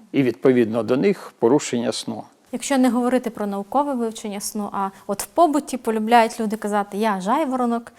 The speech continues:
Speaker 2: чи «Я сова». Є таке? Що лікарі про
Speaker 1: Так.
Speaker 2: це кажуть?
Speaker 1: Науковці,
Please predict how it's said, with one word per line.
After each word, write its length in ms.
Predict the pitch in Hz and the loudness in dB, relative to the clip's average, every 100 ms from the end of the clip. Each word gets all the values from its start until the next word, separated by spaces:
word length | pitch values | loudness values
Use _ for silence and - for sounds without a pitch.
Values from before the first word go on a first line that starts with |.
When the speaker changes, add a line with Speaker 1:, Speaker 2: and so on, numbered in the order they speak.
| - _ | -20 _
Speaker 2:
чи 160 | - | 2
«Я 120 | 240 240 | 4 6
сова». 580 | - 220 196 240 311 - | 4 0 4 6 4 0
Є 220 | - 285 | 2 4
таке? 380 | 330 294 - 214 | 4 0 0 -2
Що 200 | 214 330 | 0 2
лікарі 360 | 330 330 277 247 | 2 2 0 2
про 140 | 262 | 2
Speaker 1:
Так. 100 | 220 | 2
Speaker 2:
це 80 | - | 0
кажуть? 500 | - 190 196 220 - - - | 0 0 0 -4 -6 -10 -6
Speaker 1:
Науковці, 720 | - 135 117 - 160 - - | 2 4 4 4 4 0 -12